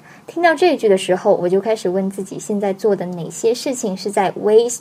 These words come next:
my days？好像真的有不少呢。大家也可以自己反思一下哦。Waste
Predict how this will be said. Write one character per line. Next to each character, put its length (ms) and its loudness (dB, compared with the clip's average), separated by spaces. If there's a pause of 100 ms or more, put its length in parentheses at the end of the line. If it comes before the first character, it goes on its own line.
my 240 -6
days？ 460 0 (480)
好 180 -4
像 340 -2
真 200 -2
的 80 4
有 80 4
不 140 -2
少 300 -4
呢。 140 -6 (220)
大 120 8
家 180 6
也 120 2
可 120 0
以 80 4
自 180 -2
己 160 2
反 340 -2
思 200 -4
一 120 -2
下 280 0
哦。 200 4 (500)
Waste 680 4